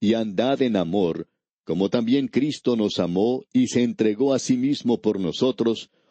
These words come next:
ofrenda y sacrificio a Dios en olor fragante". Eso identifica definitivamente el altar de bronce que fue utilizado en primer lugar en el tabernáculo y luego en el templo, como el mismo lugar que nos habla de la cruz de Cristo,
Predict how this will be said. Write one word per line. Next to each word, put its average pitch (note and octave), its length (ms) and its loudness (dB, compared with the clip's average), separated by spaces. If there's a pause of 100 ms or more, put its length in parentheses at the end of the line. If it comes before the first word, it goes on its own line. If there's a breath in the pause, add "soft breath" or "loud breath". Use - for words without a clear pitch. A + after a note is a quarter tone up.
ofrenda C3+ 720 0
y B2 60 0
sacrificio A2 840 0
a E2+ 40 0
Dios A2 500 -2 (260)
en G#2+ 200 0
olor F#2+ 320 0
fragante". D#2+ 720 -4 (800 loud breath)
Eso D#3 280 0
identifica B2 720 0
definitivamente C3 880 0
el F#2 80 0
altar F#2+ 400 -2
de F#2+ 120 0
bronce B2+ 460 0
que G#2 140 -2
fue G#2 140 0
utilizado G2+ 640 -2
en F#2 100 -2
primer F2+ 260 -2
lugar G2 360 -2 (260 soft breath)
en F#2+ 140 0
el F2 140 -4
tabernáculo G2+ 800 -2 (180 soft breath)
y F#2+ 120 0
luego F#2+ 280 0
en F#2 60 -2
el E2 180 -4
templo, G#2 460 -4 (480)
como A#2+ 240 2
el A#2 80 2
mismo D3+ 320 -2
lugar B2 340 0
que C3+ 100 0
nos G#2+ 200 -2
habla B2 240 -2
de A2 80 2
la G2 140 0
cruz F3 320 -2
de D#3 120 0
Cristo, - 520 -2